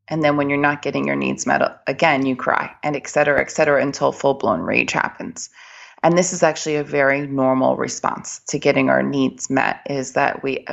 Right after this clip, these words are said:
we go down this ladder. Then when you're an adult and you're not getting your needs met in this relationship, you're either scared of conflict, so you're suffering deep inside 'cause you don't wanna upset this person because abandonment could be around the corner,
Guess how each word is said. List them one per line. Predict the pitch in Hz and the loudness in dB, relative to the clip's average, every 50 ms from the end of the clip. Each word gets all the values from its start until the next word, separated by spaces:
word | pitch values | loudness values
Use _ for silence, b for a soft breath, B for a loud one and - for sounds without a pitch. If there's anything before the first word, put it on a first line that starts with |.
| - - | -8 -6
we | 139 135 131 | -6 -8 -6
go | - - 143 135 135 | -4 0 0 2 2
down | 143 143 135 131 - | 2 2 2 2 0
this | - 135 - - - - | -2 -2 -4 -4 -2 0
ladder. | 156 151 147 139 - 67 - - - _ B B B B B B B B B | 2 2 4 2 2 0 -2 -4 -8 _ B B B B B B B B B
Then | - - 165 165 170 165 156 | -4 2 4 4 4 4 2
when | 156 156 151 | 0 -2 -2
you're | 151 147 143 | -2 -2 -2
an | 143 | -2
adult | 139 139 143 165 165 156 143 139 135 - | -2 -2 0 2 4 4 4 4 2 -2
and | - 147 | -4 -6
you're | 143 139 | -4 -2
not | 143 147 143 143 | 0 -2 -2 -2
getting | - 156 147 143 139 139 | -4 -6 -4 -4 -4 -4
your | 135 135 | -4 -4
needs | 139 139 139 135 135 - | -2 -2 -2 -4 -4 -4
met | 143 139 139 - | -2 -2 -2 0
in | - 139 | -2 -4
this | 135 - - - | -4 -4 -4 -2
relationship, | 139 139 139 143 147 - 139 139 - 135 - | 0 2 2 2 0 0 -4 -4 -4 -4 -2
you're | 139 143 135 | 0 2 2
either | 135 127 135 139 | 4 2 0 -2
scared | - - - 147 143 147 151 | -4 -4 0 2 2 4 2
of | 175 - | 2 -2
conflict, | - - - 62 - - - 98 208 - - | -2 -2 -2 -2 -2 -2 -2 -2 -2 -2 -4
so | - - | -6 -4
you're | 147 143 135 - | -4 -2 -4 -4
suffering | - - 147 143 - - 151 147 147 147 143 143 | -4 -4 -4 -4 -4 -2 -4 -2 -2 0 -2 -4
deep | 139 - 139 143 - 131 | -4 -6 -6 -6 -4 -4
inside | 131 135 - 147 139 131 - - - - - | -2 -2 0 2 2 2 2 0 -2 -4 -4
'cause | - 147 135 - | -10 -12 -12 -12
you | 143 | -10
don't | 143 - 143 139 - - | -6 -2 -2 0 0 0
wanna | 131 131 135 | -2 -2 -2
upset | - - - - 143 143 - | -4 -6 -6 -2 -2 -2 -2
this | - 131 - | -4 -10 -10
person | - - 135 131 - - 135 131 135 | -6 -6 -6 -4 -4 -4 -4 -4 -4
because | 131 139 131 - 139 - | -4 -6 -6 -6 -2 0
abandonment | 139 127 127 135 135 135 131 131 131 131 127 127 127 - - - | 2 2 4 4 4 4 4 4 2 4 4 2 2 0 -4 -12
could | - 143 131 - | -8 -8 -8 -4
be | - 135 | 0 2
around | 131 127 127 131 131 127 127 | 2 4 4 2 2 2 0
the | 127 | -2
corner, | - - - 139 139 135 135 131 127 - - | -6 -4 0 2 2 2 2 0 -2 -2 -6